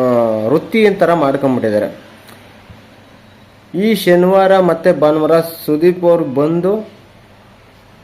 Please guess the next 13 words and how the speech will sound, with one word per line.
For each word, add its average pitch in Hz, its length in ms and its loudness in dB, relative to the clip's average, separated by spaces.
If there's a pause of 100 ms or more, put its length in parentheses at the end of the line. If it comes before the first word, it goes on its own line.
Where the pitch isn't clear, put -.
(200)
ಯಾರ್ಯಾರು 190 640 4
ಏನೇನು 180 760 4
ಯಾವ 151 320 4
ಥರ 175 320 2
ಗೇಮ್ 170 520 2
ಏನು 180 360 2
ಅಂತ 175 180 2
ಪೂರ್ತಿ 180 440 0
ತಿಳಿಸಿ 180 580 0
ಅರ್ಥ 156 340 2
ಮಾಡಿಸೋವರೆಗೂ 165 960 0 (500)
ಇವರು 175 240 2
ಹಿಂಗೇನೆ. 165 880 2